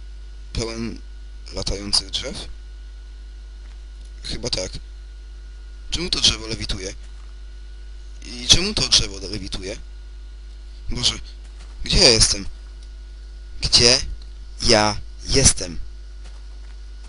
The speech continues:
Cholera. Człowiek... No... Nie wiem, kto mnie tu przeniósł,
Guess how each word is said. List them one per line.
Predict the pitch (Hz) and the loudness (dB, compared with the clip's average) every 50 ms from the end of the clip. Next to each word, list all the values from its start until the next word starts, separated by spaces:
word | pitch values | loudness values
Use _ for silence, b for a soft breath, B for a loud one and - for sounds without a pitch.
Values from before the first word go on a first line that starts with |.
| - - | -10 -10
Cholera. | - - 175 185 175 139 120 110 90 - - - - - - - - - - - - - - - - | -8 -2 4 8 8 10 10 8 6 2 -2 -8 -10 -12 -12 -12 -12 -12 -12 -12 -12 -12 -8 -4 0
Człowiek... | - - 143 139 123 127 127 127 - - - - - - - - - - - - - - - - - - - - 131 | 0 0 0 0 0 2 2 2 0 -2 -4 -4 -6 -10 -12 -12 -12 -12 -12 -12 -12 -12 -12 -12 -12 -12 -10 -6 -4
No... | 143 147 117 - - - - - - - - - - - - - - - - - - - | -4 -4 -4 -6 -10 -12 -12 -12 -12 -12 -12 -12 -12 -12 -12 -12 -12 -12 -12 -12 -8 -4
Nie | - 160 | 0 4
wiem, | 170 165 143 | 4 4 6
kto | 131 - 139 | 6 4 4
mnie | 143 139 131 | 4 0 0
tu | - 131 | 0 4
przeniósł, | - - 131 127 117 113 120 - - - 127 | 4 6 6 6 4 2 2 0 0 0 0